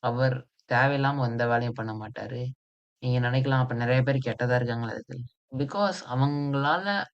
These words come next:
அந்த ஆப்பர்ச்சுனிட்டிஸ் யூஸ் பண்ணிக்க முடியல. அவர் சென்ட் பண்ண ஆப்பர்ச்சுனிட்டிஸ். அவங்க கேப்பபிளா அவங்களோட லைஃப் இது பண்ணிக்கல. அவர் just சென்ட் பண்ணி ஆப்பர்ச்சுனிட்டிஸ் கொடுப்பாரு. நீங்க தான் அதை யூஸ் பண்றது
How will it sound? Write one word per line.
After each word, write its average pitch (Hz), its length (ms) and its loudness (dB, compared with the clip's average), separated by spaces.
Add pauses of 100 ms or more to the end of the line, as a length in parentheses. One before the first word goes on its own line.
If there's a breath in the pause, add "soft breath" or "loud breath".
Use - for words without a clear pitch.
(120)
அந்த 123 240 2
ஆப்பர்ச்சுனிட்டிஸ் 135 680 0
யூஸ் 131 220 2
பண்ணிக்க 117 300 -2
முடியல. 120 340 2 (120)
அவர் 117 260 -2
சென்ட் 123 180 0
பண்ண 123 200 2
ஆப்பர்ச்சுனிட்டிஸ். 113 720 -6 (520 loud breath)
அவங்க 165 280 -4 (100)
கேப்பபிளா 151 580 2
அவங்களோட 135 400 2
லைஃப் 123 280 -2
இது 120 180 -2
பண்ணிக்கல. 107 480 -8
அவர் 143 280 0
just 143 260 0
சென்ட் 135 280 0
பண்ணி 127 360 0 (460)
ஆப்பர்ச்சுனிட்டிஸ் 135 500 0
கொடுப்பாரு. 117 340 -2
நீங்க 127 260 0
தான் 139 100 2
அதை 139 220 2
யூஸ் 135 320 2
பண்றது 113 600 -2